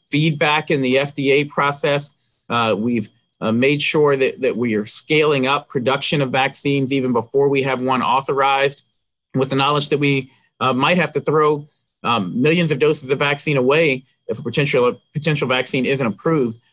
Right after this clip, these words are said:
but with the knowledge that that will allow us to, within forty-eight hours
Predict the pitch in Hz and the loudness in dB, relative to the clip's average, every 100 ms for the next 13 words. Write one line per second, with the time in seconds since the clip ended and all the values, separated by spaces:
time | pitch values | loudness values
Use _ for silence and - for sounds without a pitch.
0 | _ 110 131 127 120 135 143 131 127 - | _ 0 0 0 0 2 0 0 -4 -2
1 | 131 143 135 123 123 123 123 123 - _ | 0 2 2 2 2 2 2 0 -8 _
2 | _ - - 135 127 127 120 131 127 117 | _ -10 -2 0 2 2 2 0 0 0
3 | 147 147 143 139 120 135 156 113 117 | 2 2 4 4 2 2 0 0 -4